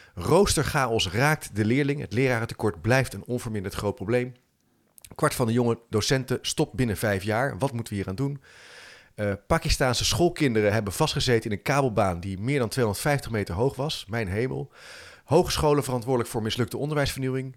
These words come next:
Moeten we ze daarvoor aansprakelijk stellen? Het schoolvervoer voor het speciaal onderwijs blijkt nog steeds een puinhoop te zijn.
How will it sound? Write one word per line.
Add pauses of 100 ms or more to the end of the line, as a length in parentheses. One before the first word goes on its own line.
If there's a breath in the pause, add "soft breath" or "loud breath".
(360 loud breath)
Moeten
we
ze
daarvoor
aansprakelijk
stellen? (460 soft breath)
Het
schoolvervoer
voor
het
speciaal
onderwijs
blijkt
nog
steeds
een
puinhoop
te
zijn.